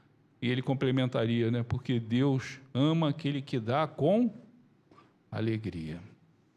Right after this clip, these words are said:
Deus ama aquele que dá com alegria. E realmente você também levar uma ajuda,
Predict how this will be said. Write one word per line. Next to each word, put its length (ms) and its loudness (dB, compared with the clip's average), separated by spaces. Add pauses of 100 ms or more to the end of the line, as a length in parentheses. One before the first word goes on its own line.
(460)
Deus 500 0
ama 280 0
aquele 280 -6
que 80 -6
dá 260 -4
com 80 -8
alegria. 520 -8 (460)
E 60 -2
realmente 440 0
você 320 -2
também 360 -2 (120)
levar 380 0
uma 160 0
ajuda, 760 0